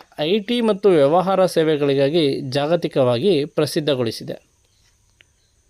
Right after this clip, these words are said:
ಆದಾಗ್ಯೂ ಈ ಸೇವೆಗಳ ನೇತೃತ್ವದ ಬೆಳವಣಿಗೆಯು ಚರ್ಚೆಯನ್ನು ಪ್ರಾರಂಭಿಸಿದೆ. ಅನೇಕ ಅರ್ಥಶಾಸ್ತ್ರಜ್ಞರು ಮತ್ತು ನೀತಿ ನಿರೂಪಕರು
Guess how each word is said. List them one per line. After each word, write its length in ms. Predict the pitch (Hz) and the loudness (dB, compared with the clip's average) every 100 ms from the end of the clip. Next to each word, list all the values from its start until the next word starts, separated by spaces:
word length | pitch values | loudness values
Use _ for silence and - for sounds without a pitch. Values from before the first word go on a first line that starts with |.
| _ _ _ _ _ _ | _ _ _ _ _ _
ಆದಾಗ್ಯೂ 720 | 131 165 247 233 247 147 202 - _ _ _ | -4 0 0 2 2 2 0 -8 _ _ _
ಈ 140 | 226 214 | -2 0
ಸೇವೆಗಳ 640 | - 180 190 233 226 220 214 208 | 0 0 2 2 2 2 2 0
ನೇತೃತ್ವದ 720 | 196 156 175 196 185 185 170 170 | 0 0 -2 -4 -2 0 0 0
ಬೆಳವಣಿಗೆಯು 920 | 147 147 147 143 151 180 143 131 - _ _ - | 0 0 2 0 2 2 2 0 -8 _ _ -4
ಚರ್ಚೆಯನ್ನು 800 | 147 - 202 156 156 139 117 - - | -4 -2 -2 0 0 0 -2 -8 -2
ಪ್ರಾರಂಭಿಸಿದೆ. 880 | 131 127 123 - 131 117 180 226 _ _ _ _ _ _ _ _ _ - | 0 0 -2 -4 -8 -6 -6 -8 _ _ _ _ _ _ _ _ _ -10
ಅನೇಕ 500 | 123 180 262 254 240 208 | -4 0 0 0 -2 -2
ಅರ್ಥಶಾಸ್ತ್ರಜ್ಞರು 1080 | 165 190 165 165 - 156 143 170 185 165 139 | -2 -2 -2 -2 -4 -6 0 2 2 2 0
ಮತ್ತು 580 | 165 156 175 139 123 - | -4 -2 0 0 -2 -4
ನೀತಿ 340 | 147 175 180 160 | 0 0 2 2
ನಿರೂಪಕರು 800 | 143 143 135 123 175 196 165 | 2 0 -2 -4 -2 -2 -8